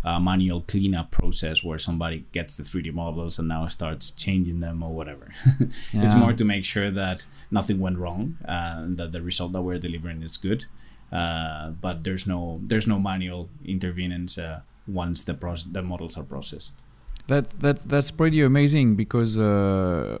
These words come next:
Speaker 2: o-, okay, I knew that I shouldn't have my hand in front of my t-shirt if I didn't want to have my, my hand printed on the t-shirt, basically, or that
Speaker 1: <laughs>
Speaker 2: kind of, of weird stuff that we can find on, uh,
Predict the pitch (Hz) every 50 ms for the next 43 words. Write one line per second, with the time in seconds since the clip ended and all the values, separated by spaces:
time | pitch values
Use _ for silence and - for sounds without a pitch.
0 | - - - - - - 110 107 - 139 131 120 110 110 110 113 113 117 120 123
1 | 123 123 120 113 107 104 104 104 104 101 - - 113 113 107 107 107 110 104 104
2 | 107 101 101 101 110 110 110 110 110 107 104 98 98 - - - 104 101 101 95
3 | - - 104 98 95 95 92 90 - - 107 - - 113 104 104 101 - 107 -
4 | - 98 92 92 98 92 98 98 98 98 98 98 104 - - 98 95 92 92 92
5 | 90 90 90 87 95 92 90 90 90 92 101 98 98 95 - - 113 101 98 104
6 | 104 92 92 92 92 92 87 - 107 95 - - 95 92 90 95 95 95 95 98
7 | - - 101 98 95 92 92 92 90 113 104 98 95 95 92 90 - - - -
8 | - - 92 87 - - 110 107 104 - - - - 107 98 90 95 87 - -
9 | 98 110 107 - 104 98 98 95 - - 110 110 110 104 95 92 92 90 87 87
10 | 85 87